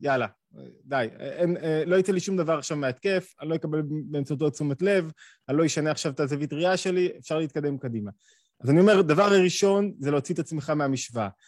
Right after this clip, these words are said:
דבר שני, זה תמיד ל-, ליצור מרחב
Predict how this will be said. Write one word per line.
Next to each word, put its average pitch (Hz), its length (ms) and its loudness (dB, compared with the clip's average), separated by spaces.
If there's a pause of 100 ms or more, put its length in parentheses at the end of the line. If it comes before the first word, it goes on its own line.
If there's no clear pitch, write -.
(240)
דבר 160 280 6
שני, 180 600 2
זה 135 160 -8
תמיד 180 440 0
ל-, 151 140 0 (140)
ליצור 180 440 0
מרחב 151 460 0